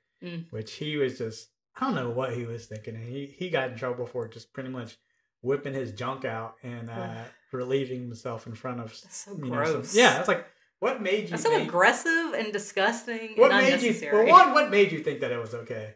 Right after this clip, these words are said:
Speaker 2: Like, you're just like, "Hey, you know, I'm making shitloads of dollars or whatever. I'm, I'm this huge star now. Um, yeah,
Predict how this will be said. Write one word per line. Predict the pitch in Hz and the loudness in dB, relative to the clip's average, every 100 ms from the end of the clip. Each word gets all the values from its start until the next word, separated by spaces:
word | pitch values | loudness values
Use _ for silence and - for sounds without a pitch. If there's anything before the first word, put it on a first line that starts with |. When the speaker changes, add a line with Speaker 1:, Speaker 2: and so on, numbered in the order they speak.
| _ | _
Speaker 2:
Like, | 131 123 | -14 -10
you're | 139 131 | -6 -6
just | 127 | -6
like, | 127 110 _ _ _ - | -10 -12 _ _ _ -10
"Hey, | 175 185 170 160 | -2 0 -2 -4
you | 156 | -6
know, | |
I'm | 156 156 | -4 -4
making | 160 139 135 131 - | -6 -10 -12 -12 -16
shitloads | - 165 147 143 | -6 -4 -2 -4
of | 127 | -2
dollars | 135 131 131 131 131 - | 0 0 0 -2 -4 -6
or | 135 127 | -10 -6
whatever. | 131 131 127 | -4 -4 -4
I'm, | 127 127 127 | -4 -6 -12
I'm | 135 | -10
this | 131 127 | -8 -8
huge | - 127 - | -8 -10 -10
star | - 127 123 | -4 -4 -4
now. | 120 120 - _ _ _ _ - | -6 -8 -10 _ _ _ _ -16
Um, | 123 123 117 - | -12 -12 -14 -6
yeah, | 247 | -6